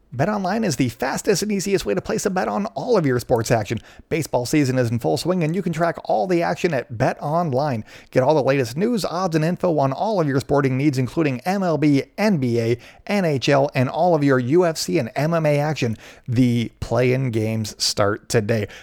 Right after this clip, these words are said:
Not the Warriors. Not, the Warriors do not play today, but they do play on Wednesday, and I'm very excited. Uh, I have not checked the odds. I assume that, uh, them against LeBron, eh, we'll, we'll see, uh, what kind of odds Steph Curry's getting in that one. I'm I'm stoked about these games,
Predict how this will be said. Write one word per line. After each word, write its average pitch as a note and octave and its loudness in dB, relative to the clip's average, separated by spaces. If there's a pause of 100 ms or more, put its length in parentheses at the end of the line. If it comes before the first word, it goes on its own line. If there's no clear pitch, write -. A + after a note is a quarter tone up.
(100)
Not A#2+ 0
the F#3+ 4
Warriors. D3 2
Not, A#2+ -4
the B2 4
Warriors D#3+ 4
do D3 2
not C3+ 0
play B2+ 0
today, G#2+ -6
but G#2+ -2
they A2 -2
do G#2 -2
play A2 0
on A2 0
Wednesday, A2 0
and F#2+ -6
I'm G2+ -4
very A2 2
excited. G2+ 0 (300)
Uh, G#2+ -2
I - -6
have G#2+ 2
not A#2 0
checked - -2
the A2+ -4
odds. G2+ -2
I F#2+ -8
assume B2+ 0
that, A2 -2 (260)
uh, G2+ -2
them A#2 0
against A#2+ 0
LeBron, A#2+ 0
eh, - -20
we'll, G#4+ -2
we'll G4+ 0
see, G4 4
uh, G4 -4 (200)
what E4+ -2
kind C#4 0
of C#4 0
odds C#4 0
Steph - -4
Curry's F#3+ 2
getting A#2 0
in A2+ -4
that G#2+ -2
one. G#2+ -4
I'm B2+ 0 (280)
I'm A2 -8
stoked - -4
about F2 -4
these F#2+ -8
games, A2+ 0